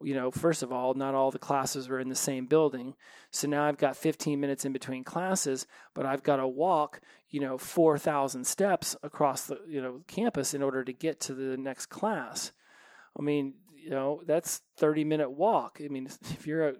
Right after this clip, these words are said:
University of Florida, you could absolutely have classes that are thirty minutes apart. Do I have time to get in my car? Do I have time to walk? Do I have time to get, catch the bus? Is that, you know, do I even really wanna feel that rushed?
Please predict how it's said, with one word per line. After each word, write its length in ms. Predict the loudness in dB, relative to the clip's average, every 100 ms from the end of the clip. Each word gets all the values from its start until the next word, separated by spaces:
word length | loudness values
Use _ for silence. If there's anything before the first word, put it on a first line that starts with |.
| -8
University 480 | -8 -2 -2 -2 -4
of 100 | -8
Florida, 460 | 0 4 4 4
you 100 | -2
could 180 | -6 -6 -2
absolutely 680 | -2 0 -2 0 -2 -4
have 200 | -6 -8
classes 520 | -4 -4 -2 -4 -4 -2
that 120 | -2
are 80 | -2
thirty 300 | -2 -2 -4
minutes 280 | -6 -8
apart. 360 | -8 -4 -6 -6 _ _ _ _ _ _ -8
Do 100 | -2
I 100 | 0
have 100 | 0
time 320 | -4 -4 -4
to 80 | -2
get 100 | -2
in 80 |
my 140 | -2 -4
car? 480 | -4 -2 -2 -4 -4
Do 100 | -6
I 40 |
have 100 | -6
time 320 | -8 -6 -2
to 80 | -2
walk? 420 | 0 0 0 -4
Do 80 | -8
I 40 | -8
have 80 |
time 240 | -8 -6 -6
to 100 | -6
get, 300 | -8 -8 -8
catch 320 | -8 -8 -6
the 80 | -2
bus? 480 | 0 0 -2 -6 -12 _ _ _ _ _ -12
Is 120 | -4
that, 200 | -4 -4
you 120 | -4
know, 160 | -2 0
do 80 | 2
I 120 | 2
even 180 | 0 -2
really 200 | 0 0
wanna 220 | -2 -2
feel 220 | -4 -4
that 200 | -4 -8
rushed? 600 | -8 -2 0 0 -6